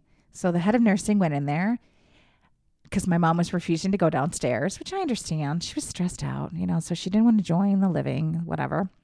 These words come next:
And the head of nursing went up to check on her, um, and which was nice. I was like, "Okay, that's good," you know, 'cause they were excited for her to be there and they want her to be comfortable, and, but they're checking to see how she's doing.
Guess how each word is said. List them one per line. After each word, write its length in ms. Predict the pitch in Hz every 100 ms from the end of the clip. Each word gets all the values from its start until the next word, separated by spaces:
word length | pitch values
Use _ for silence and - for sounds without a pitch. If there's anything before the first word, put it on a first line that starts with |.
| _ -
And 480 | 196 208 190 - - _ _ _ _
the 60 | 196
head 140 | 196
of 60 | 196
nursing 320 | 165 160 190
went 140 | 185
up 180 | 131 -
to 100 | -
check 260 | - 359 -
on 100 | -
her, 180 | - - _ _
um, 220 | 190 185
and 160 | - 202
which 160 | 220 -
was 120 | 277
nice. 340 | 139 - - -
I 80 | 190
was 100 | 190
like, 120 | 196
"Okay, 180 | 226 180
that's 200 | 131 -
good," 180 | 123 - -
you 60 |
know, 160 | 180 151
'cause 140 | - -
they 120 | 370
were 100 | 381
excited 340 | 339 254 247
for 100 | 233
her 100 | 226
to 60 | 220
be 140 | 180
there 300 | 180 185 185
and 180 | 175 165
they 100 | 185
want 140 | 196 208
her 60 |
to 60 | 185
be 80 | 185
comfortable, 720 | - 151 - 165 160 160 160
and, 180 | 160 -
but 140 | 175 -
they're 120 | 160
checking 400 | - - - 120
to 80 | -
see 140 | -
how 160 | 147 156
she's 220 | - 156
doing. 400 | 151 147 147